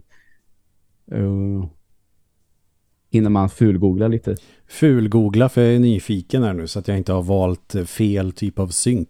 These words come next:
Speaker 2: Det känns bra, men
Speaker 1: Xbox Series X, ehm, <laughs> ja, ehm,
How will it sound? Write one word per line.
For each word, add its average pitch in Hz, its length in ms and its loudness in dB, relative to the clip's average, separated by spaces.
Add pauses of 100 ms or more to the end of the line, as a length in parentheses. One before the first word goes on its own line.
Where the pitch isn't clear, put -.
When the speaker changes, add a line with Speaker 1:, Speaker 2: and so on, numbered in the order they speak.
Speaker 2:
Det 107 140 0
känns 147 400 0
bra, 85 320 -4
men 95 220 -2 (2750)
Speaker 1:
Xbox - 340 -2
Series 110 540 -2 (100)
X, - 580 -8 (180)
ehm, 92 1120 2 (140)
<laughs> 123 1160 -4 (3250)
ja, 123 400 2
ehm, 107 960 2